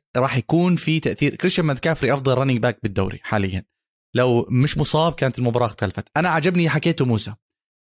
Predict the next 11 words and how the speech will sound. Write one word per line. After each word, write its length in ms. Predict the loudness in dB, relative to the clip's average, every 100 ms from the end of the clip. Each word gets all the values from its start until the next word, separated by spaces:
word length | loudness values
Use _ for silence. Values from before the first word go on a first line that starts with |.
| _ 0
الكاوبويز 920 | 4 4 2 2 2 4 4 2 0
حكى 240 | -2 0
داك 260 | 0 -2 -2
بريسكوت، 360 | -4 -4 -12 _ _ _ _ _ _ _ _
"إذا 200 | 0 2
أنت 200 | 2 0
بدك 260 | 0 0 -2
تشيل 280 | -2 0 2
عنا 200 | 2 2
الدفاع، 520 | 0 0 2 2 2
الباسينج، 840 | 2 4 4 4 2 2 2 0